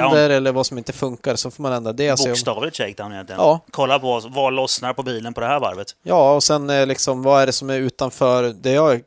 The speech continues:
Speaker 1: gärna kallar för fönstret?
Speaker 2: Ja.
Speaker 1: Eh, man kan ju vara helt s-, fel på någonting.
Speaker 2: Ja.
Speaker 1: Och då får man ju testa någonting annat. Så innan man ens har en, en bil man kan börja ställa in så är det en resa.
Speaker 2: Ja.
Speaker 1: Eh, och den, den hade, eh, Speedlab gått igenom när jag körde på Knutstorp med dem.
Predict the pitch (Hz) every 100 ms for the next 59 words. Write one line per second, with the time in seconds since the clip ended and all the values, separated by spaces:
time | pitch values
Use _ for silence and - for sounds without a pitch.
0 | _ - 131 120 131 120 120 113 160 139
1 | 101 - - 110 113 117 - - _ _
2 | _ 123 110 110 107 110 123 117 135 123
3 | 120 156 117 - - - - 180 113 101
4 | - 98 98 98 98 98 _ 98 92 -
5 | 131 131 127 123 110 - 127 - 104 113
6 | 113 92 _ - - _ _ - 127 135
7 | 156 147 131 - 170 151 123 110 107 131
8 | 120 113 110 117 127 117 113 110 113 110
9 | - 113 143 123 - - 95 101 82 -
10 | 87 - _ - 104 - _ _ _ _
11 | - 127 113 113 107 107 117 123 147 135
12 | 123 139 151 147 143 131 123 117 _ _
13 | _ _ _ _ - 113 113 110 - -
14 | 147 139 113 110 113 165 165 107 110 117
15 | 120 104 104 - 175 185 - - 76